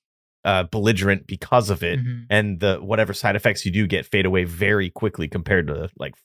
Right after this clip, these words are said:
Speaker 1: full on alcohol.
Speaker 2: Yeah. So the way it's made, because it's synthetic, it has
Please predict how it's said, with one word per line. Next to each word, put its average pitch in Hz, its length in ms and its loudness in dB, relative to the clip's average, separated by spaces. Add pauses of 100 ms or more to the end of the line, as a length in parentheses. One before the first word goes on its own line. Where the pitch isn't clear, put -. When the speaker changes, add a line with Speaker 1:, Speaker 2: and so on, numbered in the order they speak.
(120)
Speaker 1:
full 101 360 0
on 85 400 -2
alcohol. - 560 -6
Speaker 2:
Yeah. 165 240 0
So 175 240 0 (100)
the 165 120 -2
way 196 200 0
it's - 300 -4
made, 143 500 2
because 131 260 0
it's 135 140 -2
synthetic, 139 580 2
it 165 140 2
has 139 420 0